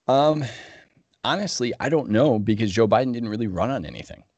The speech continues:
And I'm not even trying to be a dick about it. He ran on,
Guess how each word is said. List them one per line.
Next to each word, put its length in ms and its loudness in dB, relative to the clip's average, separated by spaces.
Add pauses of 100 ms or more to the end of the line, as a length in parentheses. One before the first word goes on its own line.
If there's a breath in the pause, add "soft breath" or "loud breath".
(800)
And 160 0
I'm 100 -2
not 160 2
even 200 -2
trying 300 -4
to 80 -6
be 140 -4
a 40 -4
dick 280 -8
about 260 -2
it. 140 -10
He 220 0
ran 320 2
on, 440 -2